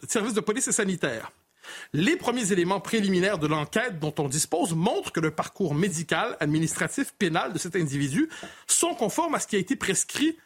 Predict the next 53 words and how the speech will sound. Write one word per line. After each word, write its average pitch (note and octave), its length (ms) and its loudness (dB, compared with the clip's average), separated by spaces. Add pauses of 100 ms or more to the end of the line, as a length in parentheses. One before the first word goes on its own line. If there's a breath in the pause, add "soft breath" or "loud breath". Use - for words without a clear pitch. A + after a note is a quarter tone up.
(160 soft breath)
et D4+ 80 2
l'état D#4 240 0
de F3+ 100 -4
droit. E3 400 -2 (360)
Ben, F3 120 4
nous G3+ 120 2
voilà F#3 180 2
rassurés. F#4+ 580 0 (220 loud breath)
Nous A3+ 100 4
voilà A#3 180 2
rassurés. G4 500 0 (100)
C'est - 300 0
un G#3 100 2
meurtre B3+ 380 -2
qui G3+ 100 -2
s'est - 220 0
commis A#3+ 340 0
dans C#4 140 0
les F#3+ 100 2
paramètres G3 640 0
de D#3+ 120 0
l'état D#4 280 0
de G#3+ 100 -6
droit. G#3 360 0 (240 loud breath)
Euh, C#3+ 180 0 (220)
pourquoi A3 260 0
s'indignerait-on G3+ 760 0
alors ? F3 480 0 (200)
Mais C4+ 320 2
de G3 160 0
ce - 160 -2
point G#3+ 220 0
de F#3 60 2
vue, D4+ 240 2 (320 loud breath)
ce - 100 -2
qui - 60 0
est A#3+ 120 2
intéressant, A3+ 420 2
c'est - 120 -4
que - 60 -2
ce B3 60 2
n'est A3 100 2
pas D4 120 2
la B3 80 0
première C#4 440 0
fois C4+ 300 -2 (460 loud breath)
qu'Olivier G3+ 340 0
Véran, E3+ 280 0
qui - 100 -10
est - 40 -14
pourtant E3 240 -2
un C#3 160 0
homme E3 220 0